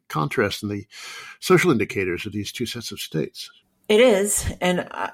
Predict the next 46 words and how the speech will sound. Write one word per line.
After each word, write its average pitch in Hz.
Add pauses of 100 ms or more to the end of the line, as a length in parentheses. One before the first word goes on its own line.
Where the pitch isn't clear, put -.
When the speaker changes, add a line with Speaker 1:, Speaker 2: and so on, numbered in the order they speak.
(120)
Speaker 2:
I 196
would 202
also 247
like 180
to -
add 202
that - (200)
this 165
is 151
both 143 (100)
a 131
positive 139
and 135
a 110
negative 131
in, 123
in -
a 139
lot 131
of 127
ways, 151
because, 127
you 147
know, 135
for 147
the 139
people 147
in 135
those 123
states, 127
you 123
know, 135
these 139
states 160
do 196 (400)
protect 135
the 127
rights 147
of 135
people. 151
They 107
have 131
public 117
health 175
programs. 139
They, 120